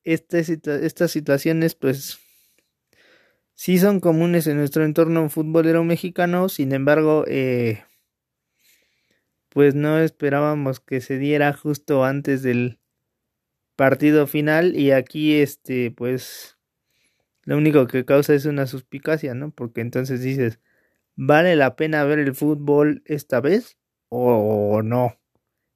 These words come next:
Y entonces hay un doble sentido, que es lo que decíamos, México o gana a fuerzas, o,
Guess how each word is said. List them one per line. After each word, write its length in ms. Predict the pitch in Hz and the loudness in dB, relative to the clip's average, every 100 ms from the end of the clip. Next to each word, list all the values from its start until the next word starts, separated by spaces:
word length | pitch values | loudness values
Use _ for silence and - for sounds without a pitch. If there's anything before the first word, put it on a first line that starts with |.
| - | -8
Y 100 | 135 | -4
entonces 640 | 135 123 143 147 151 147 - _ _ _ _ _ _ _ _ _ _ _ | -2 2 2 4 2 2 -8 _ _ _ _ _ _ _ _ _ _ _
hay 260 | 139 151 | 2 4
un 120 | 151 151 | 4 4
doble 300 | 151 151 151 | 4 4 2
sentido, 420 | 160 160 156 143 | -2 -2 -2 -2
que 100 | 139 | -4
es 60 | |
lo 120 | 135 131 | -4 -2
que 80 | |
decíamos, 600 | 127 131 147 139 120 113 | -2 -2 -4 -4 -6 -6
México 640 | 110 131 151 - 151 143 123 | -10 -4 -4 -4 -6 -2 0
o 220 | 104 120 | 2 2
gana 340 | 127 139 151 143 | 2 2 2 0
a 60 | |
fuerzas, 580 | - 143 147 160 165 - _ _ _ _ _ _ | 0 0 2 0 0 -4 _ _ _ _ _ _
o, 640 | - 117 113 113 110 - | -4 0 2 2 2 -2